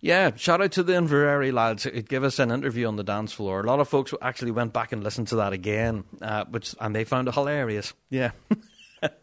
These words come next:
So there you go. Uh, so, yeah, shout out to the Kids with Cancer Night podcast. That was quite a fun episode to put together.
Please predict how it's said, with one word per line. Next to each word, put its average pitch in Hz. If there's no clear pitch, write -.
So 196
there 208
you 202
go. 196
Uh, 175
so, 160
yeah, 117
shout 156
out 147
to 151
the 139
Kids 170
with 131
Cancer 127
Night 117
podcast. 110
That 139
was 127
quite 120
a 107
fun 110
episode 98
to -
put 101
together. 90